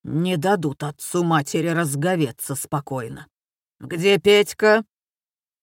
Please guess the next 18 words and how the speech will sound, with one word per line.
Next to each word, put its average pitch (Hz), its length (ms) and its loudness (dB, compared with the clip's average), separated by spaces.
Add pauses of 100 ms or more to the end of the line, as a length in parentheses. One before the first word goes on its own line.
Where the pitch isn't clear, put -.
(140)
«Во 269 160 4
все 285 220 -2
церкви 285 420 0
пошел. 214 560 0 (220)
Не 277 220 2
имеете 269 420 0
права 320 380 2
вмешиваться. 240 760 -2 (220)
Он 269 200 2
не 285 80 2
просил», 277 580 0
отвечал 196 540 -2
Дуэт. 185 440 -2 (840)
«Что - 380 -4
такое? 170 560 -2 (400)
Ничего 165 580 -4
не 151 120 -2
понимаю. 151 540 -2